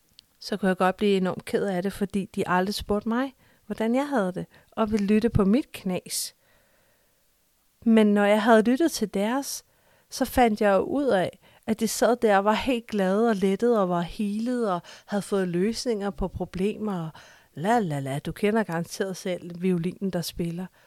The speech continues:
Og så orkede de simpelthen ikke at blive beskidt igen med mit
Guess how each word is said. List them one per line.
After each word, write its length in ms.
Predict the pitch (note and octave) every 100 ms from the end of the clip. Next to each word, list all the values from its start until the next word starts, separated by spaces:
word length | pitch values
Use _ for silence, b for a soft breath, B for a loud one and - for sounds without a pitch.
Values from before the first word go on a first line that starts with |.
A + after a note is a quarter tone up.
| b b b b
Og 80 | G#3+
så 120 | - -
orkede 380 | - A#3 B3 D#4
de 100 | C4+
simpelthen 540 | - - - C4+ C4 A#3
ikke 160 | B3
at 60 | C4
blive 120 | B3+
beskidt 460 | A3+ - - C4 D4
igen 480 | D4 - A3+ A#3 b b b
med 180 | A#3 B3
mit 520 | A3+ B3 E4+ F#4+ -